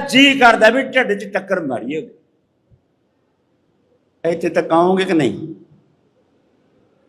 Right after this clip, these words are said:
ਇੱਥੇ ਤੱਕ ਆਉਣਾ ਪੈਣਾ। ਸਾਡੀ ਮਾਨਸਿਕਤਾ ਕੀ ਹੈ?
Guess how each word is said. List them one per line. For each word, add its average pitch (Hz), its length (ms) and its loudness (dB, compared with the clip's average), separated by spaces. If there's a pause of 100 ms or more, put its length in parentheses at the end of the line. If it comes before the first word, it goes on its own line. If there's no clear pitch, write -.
(1000)
ਇੱਥੇ 160 320 2
ਤੱਕ 151 240 -6
ਆਉਣਾ 110 220 -4
ਪੈਣਾ। - 260 -14 (1400)
ਸਾਡੀ 240 280 -2
ਮਾਨਸਿਕਤਾ 233 600 -2
ਕੀ 202 260 -10
ਹੈ? 135 360 -4